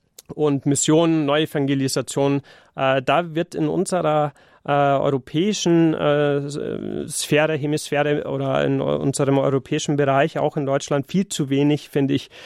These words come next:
ähm, drüber geredet im Zusammenhang mit dieser Priesternachwuchssache.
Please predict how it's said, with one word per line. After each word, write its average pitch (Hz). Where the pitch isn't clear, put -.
ähm, 135
drüber 143
geredet 147
im 143
Zusammenhang 135
mit 139
dieser 135
Priesternachwuchssache. -